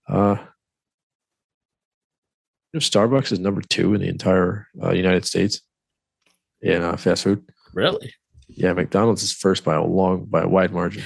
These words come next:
Speaker 2: That's historically, like, they're up there.
Speaker 1: You know, give me K F C.
Speaker 2: Ah,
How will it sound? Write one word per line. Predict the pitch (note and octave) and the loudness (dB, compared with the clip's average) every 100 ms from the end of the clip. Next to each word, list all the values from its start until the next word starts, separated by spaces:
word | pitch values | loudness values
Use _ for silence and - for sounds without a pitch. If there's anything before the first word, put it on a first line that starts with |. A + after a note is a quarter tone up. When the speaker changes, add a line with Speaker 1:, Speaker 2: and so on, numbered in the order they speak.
| - - | -14 -2
Speaker 2:
That's | G3+ - | -2 0
historically, | G2+ - A2+ G#2 F#2 F2 F#2 G#2+ - _ - | -4 2 2 2 0 -2 -4 -8 -16 _ -4
like, | F2+ D#2+ - - | -4 -4 -8 -2
they're | A2+ | 0
up | F2 - | -2 -6
there. | D#2+ G#2 - _ _ _ _ _ _ _ _ _ _ _ _ _ _ - | -8 -8 -12 _ _ _ _ _ _ _ _ _ _ _ _ _ _ 0
Speaker 1:
You | C#3 | 2
know, | D3+ | 4
give | - A3+ | 4 2
me | |
K | B3+ - D3 | 2 4 4
F | G2+ | 4
C. | - - D#2+ - _ - - - - - _ _ | -2 -2 -6 -12 _ -20 -20 -20 -20 -20 _ _
Speaker 2:
Ah, | G#3 B3 A3 D#3+ | 2 4 4 2